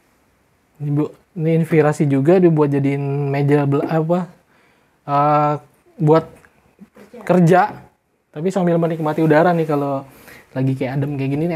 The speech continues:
Speaker 1: enak nih dibuka. Uh, udaranya semriwing. Terus di sini jendela juga besar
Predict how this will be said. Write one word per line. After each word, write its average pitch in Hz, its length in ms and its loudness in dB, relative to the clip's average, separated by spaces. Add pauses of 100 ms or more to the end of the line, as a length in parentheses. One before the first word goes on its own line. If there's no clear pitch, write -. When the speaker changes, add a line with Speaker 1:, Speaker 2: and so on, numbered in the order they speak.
Speaker 1:
enak 175 80 -10
nih 180 160 0
dibuka. 156 320 -4 (240)
Uh, 180 320 2 (160)
udaranya 135 480 -2
semriwing. 160 560 4 (2250)
Terus 240 480 4
di 170 80 0
sini 190 320 4
jendela 185 320 4
juga 208 400 4
besar 214 560 0